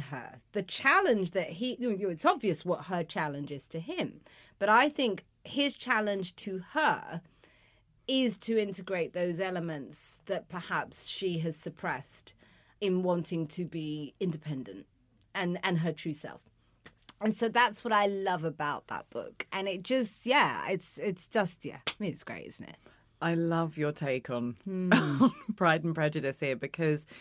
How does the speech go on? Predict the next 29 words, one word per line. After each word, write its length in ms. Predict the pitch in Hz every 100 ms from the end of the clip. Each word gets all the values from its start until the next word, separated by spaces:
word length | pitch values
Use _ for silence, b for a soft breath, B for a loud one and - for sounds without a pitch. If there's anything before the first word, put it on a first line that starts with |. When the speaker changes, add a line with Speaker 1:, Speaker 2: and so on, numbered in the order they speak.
| B B B B B -
Speaker 2:
what 220 | 175 170
it's 160 | -
bringing 420 | - 185 196 185 175
to 100 | 165
mind, 420 | 170 185 185 170
actually, 400 | 135 - - 135
June, 320 | - 135 117 -
is 260 | 156 151 -
I 460 | 151 151 151 147 -
did 280 | 175 165 156
my 200 | 139 139
first 580 | - 170 165 165 - -
ever, 440 | 151 147 127 107 123 -
I 40 |
can 140 | 135
tell 180 | 131 127
you, 200 | 123 123
as 140 | 139 -
a 40 |
cre- 80 | 165
Speaker 1:
Yes. 200 | 156 143
Speaker 2:
creative 540 | 139 143 143 143 135 - -
Speaker 1:
Yeah. 180 | 156 160
Speaker 2:
diversity 640 | 160 143 147 139 151 156 147
head, 280 | 160 160 - b b b b b b b b b b 170
I 100 | 170
did 180 | 170
my 120 | 160 156
first 480 | 156 180 170 160